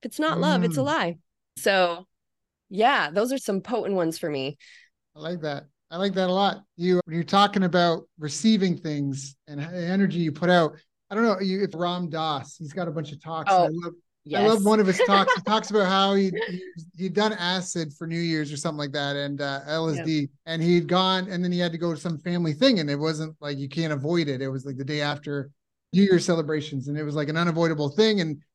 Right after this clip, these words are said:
Speaker 2: he had the timing off, so he was, like, very much in the experience when his, his family was coming to pick him up.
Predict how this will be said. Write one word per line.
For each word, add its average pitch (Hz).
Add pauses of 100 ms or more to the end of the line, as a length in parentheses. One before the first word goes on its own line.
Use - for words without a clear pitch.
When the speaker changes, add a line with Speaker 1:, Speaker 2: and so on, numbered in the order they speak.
(120)
Speaker 2:
he 190
had 175
the 160
timing 233
off, 170
so 185
he 190
was, 175
like, 175
very 202
much 190
in 196
the 185
experience 185
when 165
his, 160
his 151
family 175
was 156
coming 175
to 165
pick 180
him 185
up. 196